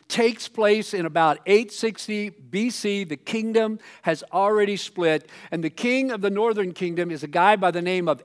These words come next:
Ahab, and Ahab was not a good king. Ahab was a wicked, wicked king because he had led the Is-, the, uh, Israel away from the things of God, away from the law of God.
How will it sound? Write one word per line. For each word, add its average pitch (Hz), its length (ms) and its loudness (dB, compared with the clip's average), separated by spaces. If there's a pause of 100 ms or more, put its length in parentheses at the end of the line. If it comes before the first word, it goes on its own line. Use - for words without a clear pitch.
(120)
Ahab, 175 640 2 (260)
and 120 220 -12
Ahab 180 640 4
was 135 240 -10
not 170 480 0 (200)
a 131 100 -6
good 156 520 -6
king. 139 440 -2
Ahab 190 680 6
was 143 180 -4
a 135 140 0
wicked, 190 640 0 (240)
wicked 190 500 0
king 170 480 -2 (260)
because 156 680 4
he 180 140 2
had 160 120 2
led 185 260 2
the 247 140 -6
Is-, 214 340 2
the, 165 440 -2
uh, 143 340 -2 (260)
Israel 185 460 0
away 170 340 2
from 220 200 -8
the 202 80 -2
things 190 280 -4
of 175 120 -8
God, 160 260 2
away 160 320 -2
from 214 220 -6
the 196 80 -4
law 160 500 -6
of 170 140 -12
God. 175 520 -2